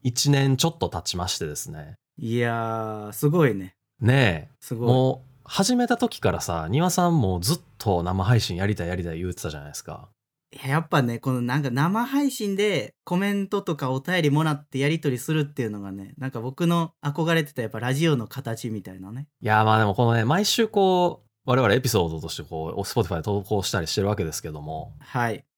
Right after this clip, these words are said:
Speaker 1: まあなんか毎週投稿するのって本当ね、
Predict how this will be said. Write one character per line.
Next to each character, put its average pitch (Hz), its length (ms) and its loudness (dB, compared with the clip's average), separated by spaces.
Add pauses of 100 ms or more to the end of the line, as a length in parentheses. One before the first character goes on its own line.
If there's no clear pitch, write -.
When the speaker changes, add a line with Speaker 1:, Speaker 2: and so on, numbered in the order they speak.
(140)
Speaker 1:
ま 120 100 0
あ 120 40 4
な 127 40 2
ん 113 40 0
か 98 60 -2
毎 175 240 2
週 190 280 0
投 185 220 2
稿 170 180 4
す 160 120 -4
る 151 60 2
の 123 80 4
っ - 80 -4
て - 80 -12
本 107 260 -2
当 98 520 0
ね、 107 360 -4